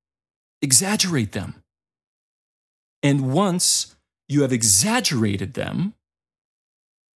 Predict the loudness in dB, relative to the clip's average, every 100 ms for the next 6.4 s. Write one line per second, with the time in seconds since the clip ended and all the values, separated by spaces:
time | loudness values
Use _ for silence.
0 | _ -2 2 2 2 0 0 2 2 0
1 | -2 -6 -12 -14 _ _ _ _ _ _
2 | _ _ _ _ _ _ _ _ _ _
3 | 0 2 0 0 -2 -4 -8 _ _ _
4 | _ _ _ _ _ -10 -8 -2 0 0
5 | 0 -2 -8 _ -2 -2 -2 -2 0 2
6 | 2 0 -4 -16